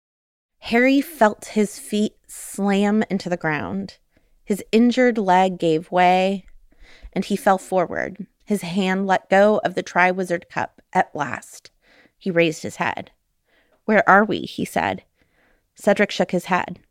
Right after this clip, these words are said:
He got up, pulled Harry to his feet, and they looked around. They had left the Hogwarts grounds completely. They had obviously traveled miles, perhaps hundreds of miles, for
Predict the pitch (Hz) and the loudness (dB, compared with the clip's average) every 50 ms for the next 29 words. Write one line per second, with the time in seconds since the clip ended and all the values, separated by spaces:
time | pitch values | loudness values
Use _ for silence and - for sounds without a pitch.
0 | _ _ _ _ _ _ - - 208 202 214 208 214 202 190 185 - - _ _ | _ _ _ _ _ _ -6 -4 0 4 6 6 6 6 6 4 2 -2 _ _
1 | _ _ _ _ _ - - 220 233 220 208 226 208 196 208 196 202 180 185 - | _ _ _ _ _ -8 -2 -2 -2 0 0 -2 -2 -2 -2 -2 -2 -4 -4 -6
2 | - - 202 180 - - _ _ _ _ _ _ _ _ _ _ _ - 190 190 | -8 -8 -6 -6 -6 -8 _ _ _ _ _ _ _ _ _ _ _ -4 0 0
3 | 185 180 180 175 - 170 180 175 170 175 113 214 214 220 - - _ _ _ _ | 2 2 0 0 2 4 4 4 4 4 2 -2 -4 -6 -8 -12 _ _ _ _
4 | _ _ _ _ _ _ _ _ _ _ _ 214 226 214 208 214 208 226 226 - | _ _ _ _ _ _ _ _ _ _ _ 2 2 4 6 4 4 4 4 -2
5 | - - 240 226 - 196 196 196 202 196 190 190 - - - 185 180 185 185 185 | 0 2 2 4 6 4 4 4 4 2 2 0 -2 0 0 2 2 2 0 -4
6 | - - - - 190 - - - 247 247 - - - 170 - 214 196 - _ _ | -6 -10 -8 -8 -8 -8 -2 0 0 0 0 0 -4 -6 -4 -6 -8 -10 _ _
7 | _ _ _ _ _ 220 220 208 - - 190 202 202 220 - - 196 196 - - | _ _ _ _ _ 2 2 4 4 4 4 4 4 2 -2 -2 -4 -6 -4 -2
8 | 185 180 175 170 170 175 175 180 202 202 87 - 78 - 220 - - _ _ - | -2 -2 0 0 -2 0 0 2 0 0 0 -4 -6 -8 -10 -12 -14 _ _ -20
9 | - - - _ _ _ _ _ - 214 196 220 240 - - - - _ _ _ | -20 -20 -20 _ _ _ _ _ -4 0 4 4 4 2 0 -8 -20 _ _ _
10 | - - 262 285 214 165 - 151 - - 170 165 101 98 71 85 196 - - - | 0 2 4 4 4 4 2 -2 -4 -4 -2 -2 -2 -2 -4 -6 -8 -8 -12 -18
11 | _ _ _ _ _ _ _ - 226 | _ _ _ _ _ _ _ -4 -4